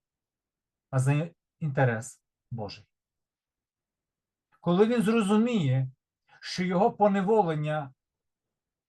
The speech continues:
це ураження Божого інтересу, він супротивлятиметься цьому ураженню ради Бога, навіть якщо він не хоче робити це ради себе.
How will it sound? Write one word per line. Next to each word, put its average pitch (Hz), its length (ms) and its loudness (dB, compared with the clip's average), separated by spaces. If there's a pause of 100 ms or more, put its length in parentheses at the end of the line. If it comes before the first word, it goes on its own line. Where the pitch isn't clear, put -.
(180)
це 190 500 -6
ураження 165 680 4
Божого 135 600 0 (600)
інтересу, 147 680 -2 (1300)
він 196 460 -2
супротивлятиметься 180 1200 0
цьому 180 280 -2
ураженню 180 640 2
ради 180 220 2
Бога, 147 500 2 (800)
навіть 147 240 -4
якщо 147 300 -4
він 139 140 2
не 131 120 6
хоче 151 440 -4
робити 139 420 2
це 127 160 0
ради 127 220 2
себе. 113 300 -6